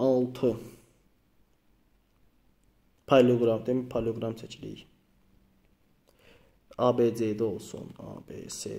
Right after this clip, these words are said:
D. Və deyir ki, A ilə D-nin tən bölənləri. Təbii ki, alfa,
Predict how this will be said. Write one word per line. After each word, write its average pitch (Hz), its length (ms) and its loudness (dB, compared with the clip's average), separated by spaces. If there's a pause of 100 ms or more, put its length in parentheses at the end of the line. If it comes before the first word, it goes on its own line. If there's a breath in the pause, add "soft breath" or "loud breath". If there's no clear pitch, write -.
D. - 140 -14 (580)
Və 127 140 2
deyir 139 200 4
ki, 143 140 -2
A 135 160 0
ilə 127 220 2
D-nin 120 260 -2
tən 104 240 -8
bölənləri. 104 480 -8 (1200 soft breath)
Təbii 135 240 2
ki, - 80 -6
alfa, 123 380 0